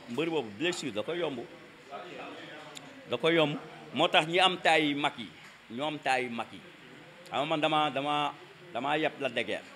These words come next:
Ni muy def nii, mun na bëre ba bàyyi bëre. Ñi koy néewal doole.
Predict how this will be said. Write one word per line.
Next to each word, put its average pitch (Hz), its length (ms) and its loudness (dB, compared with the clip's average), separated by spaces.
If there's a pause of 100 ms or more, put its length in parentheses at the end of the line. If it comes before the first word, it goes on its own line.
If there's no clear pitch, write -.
(2500)
Ni 139 180 -4
muy 202 160 2
def 170 180 2
nii, 135 200 -2 (840)
mun 160 220 -2
na 185 100 2
bëre 156 240 4
ba 147 140 -2
bàyyi 165 280 2 (140)
bëre. 131 220 2 (1080)
Ñi 147 120 -6
koy 180 180 4
néewal 165 460 4
doole. 127 320 2